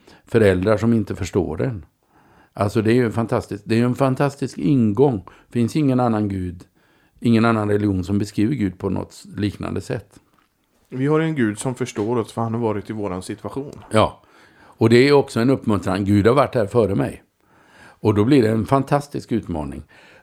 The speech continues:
Speaker 1: Gud har varit där före mig. Och han är där nu. Därför att vi menar att han lever. Och då blir det ju oerhört spännande att leva.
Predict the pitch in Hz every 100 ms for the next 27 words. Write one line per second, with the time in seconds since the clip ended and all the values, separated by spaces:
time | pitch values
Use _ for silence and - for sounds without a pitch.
0 | - 98 104 131 139 - 110 127 95 87
1 | - - 101 104 127 - 107 117 120 131
2 | 113 113 123 160 127 - _ _ _ -
3 | 90 104 90 87 90 101 95 90 101 98
4 | 113 135 - - _ _ _ _ _ _
5 | _ _ - _ - 87 101 123 92 98
6 | - 147 107 135 135 - 113 90 73 71
7 | 78 - -